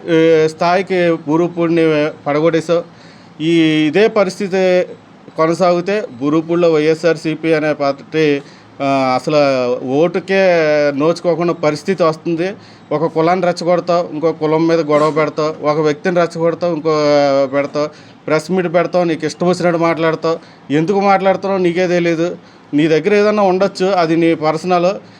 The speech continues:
But ఏదైనా సరే నలుగురిలోకి వచ్చినప్పుడు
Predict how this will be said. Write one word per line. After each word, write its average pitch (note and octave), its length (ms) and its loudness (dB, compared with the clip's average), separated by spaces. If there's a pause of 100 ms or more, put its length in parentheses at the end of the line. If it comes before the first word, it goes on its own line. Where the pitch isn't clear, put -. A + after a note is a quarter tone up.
(200)
But E3+ 360 2 (280)
ఏదైనా G3 400 2
సరే G3+ 400 2 (100)
నలుగురిలోకి E3+ 520 2
వచ్చినప్పుడు F3 640 -2